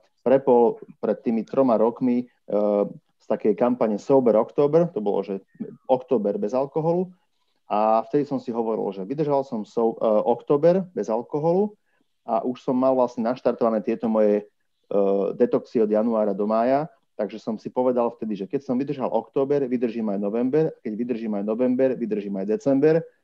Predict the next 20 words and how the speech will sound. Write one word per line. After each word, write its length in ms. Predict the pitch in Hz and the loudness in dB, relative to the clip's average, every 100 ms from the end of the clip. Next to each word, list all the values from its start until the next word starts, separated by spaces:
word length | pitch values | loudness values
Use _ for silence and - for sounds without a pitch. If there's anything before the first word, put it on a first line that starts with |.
| _ - | _ -14
a 80 | |
potom 340 | 104 113 127 120 | -6 -2 0 0
už 140 | 117 | 0
mám 240 | 120 123 123 | 0 -2 -2
ten 160 | 110 | -6
svoj 180 | - 98 | -4 -2
do-, 220 | 98 110 - | 0 -2 0
detox, 420 | 123 120 180 - | -2 2 0 0
takže 220 | - 104 | -8 -8
to 100 | - | -10
som 140 | 113 113 | -10 -6
už 140 | 107 | -4
narátal, 320 | 113 117 110 101 | 0 0 0 -4
že 80 | 101 | -6
sedem 300 | - 139 113 | -2 0 0
mesiacov 420 | 110 - 104 104 | -2 -6 -6 -6
som 160 | - | -6
bol 140 | 101 98 | -8 -6
bez 160 | 98 | -6
alkoholu 560 | 135 143 156 160 170 | -4 -4 -2 -2 -2